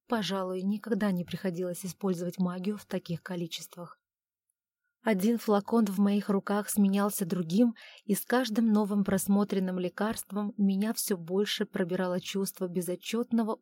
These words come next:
ужаса, смешанного с жалостью к бывшей леди Кастанелло и злостью на неизвестного отравителя.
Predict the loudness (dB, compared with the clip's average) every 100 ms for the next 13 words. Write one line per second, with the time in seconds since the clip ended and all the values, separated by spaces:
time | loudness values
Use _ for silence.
0 | -6 -4 -4 -4 -6 -6 -8 _ _ -12
1 | 0 2 2 0 -2 -6 -4 -6 -2 0
2 | 0 -4 -4 -6 -2 0 0 0 0 0
3 | -2 -4 -4 -4 -4 -4 -4 -6 -8 -14
4 | -20 -8 0 0 2 2 2 0 -2 -8
5 | -10 _ -4 -2 0 -4 -4 -4 -2 0
6 | 0 -2 -4 -2 0 0 -2 -2 -6 -6